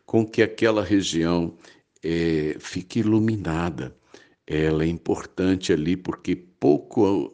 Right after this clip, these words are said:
depois da rotatória nós temos uma curva acentuada à direita. Então aquela luz ali nos ajuda muito.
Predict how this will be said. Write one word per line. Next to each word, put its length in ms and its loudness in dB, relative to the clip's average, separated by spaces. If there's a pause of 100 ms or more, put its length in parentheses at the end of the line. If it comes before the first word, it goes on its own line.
depois 640 0
da 160 -2
rotatória 800 -4 (380)
nós 300 -2
temos 320 -2
uma 240 0 (120)
curva 360 -2
acentuada 880 -6 (580)
à 140 -8
direita. 640 -12 (800)
Então 340 -6
aquela 380 -4
luz 320 2
ali 240 0
nos 200 -2
ajuda 460 -6
muito. 400 -10